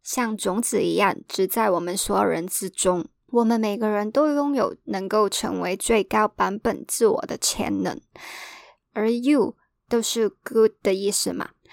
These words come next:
所以 eudaimonia 的意思就是现在的你跟你的内在精神维持好的关系，和你的至高自我和谐相处，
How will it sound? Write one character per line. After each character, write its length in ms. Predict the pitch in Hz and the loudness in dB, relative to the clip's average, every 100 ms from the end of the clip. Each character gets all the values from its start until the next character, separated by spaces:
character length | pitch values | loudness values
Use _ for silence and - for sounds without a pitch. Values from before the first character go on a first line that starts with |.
| - | -14
所 260 | - 233 240 | -6 -2 0
以 280 | 269 247 - | 2 0 2
eudaimonia 800 | 226 220 202 214 240 269 226 110 | 2 4 4 4 2 2 0 -2
的 160 | 185 | -4
意 180 | - 202 | -2 -2
思 320 | - - 208 | -2 0 0
就 200 | 190 185 | 0 -4
是 320 | 185 - 170 - - - | -2 -4 -4 -8 -20 -18
现 320 | - 285 233 | -8 -4 -2
在 180 | 240 214 | 0 0
的 120 | 196 | 0
你 400 | 175 170 135 - _ _ - | -4 -6 -8 -10 _ _ -2
跟 340 | 226 214 214 | -2 -2 -6
你 100 | 196 | -6
的 140 | - 190 | -6 -4
内 220 | 202 214 | 0 0
在 240 | - 202 | 2 -2
精 240 | 180 220 247 | 0 2 2
神 340 | - 180 170 - - _ | 2 2 -2 -6 -16 _
维 180 | - 208 | -2 0
持 280 | 208 - 220 | 0 0 2
好 360 | 262 - 196 - | 2 0 -2 -2
的 100 | 175 | -2
关 280 | 208 202 | 0 0
系， 380 | 214 - 220 - _ | 0 -2 -2 -4 _
和 360 | _ - 226 277 | _ -2 0 2
你 140 | 262 | 0
的 220 | - 185 156 | -2 -4 -4
至 260 | 247 233 | 0 0
高 300 | - 226 214 | 0 0 0
自 280 | 220 - 226 | -2 -2 0
我 300 | 131 135 - _ | 0 -2 -6 _
和 320 | - 208 202 | -8 -6 -4
谐 260 | - 214 196 | -4 -4 -4
相 320 | - 220 208 | -4 -4 -6
处， 380 | - - - | -6 -4 -4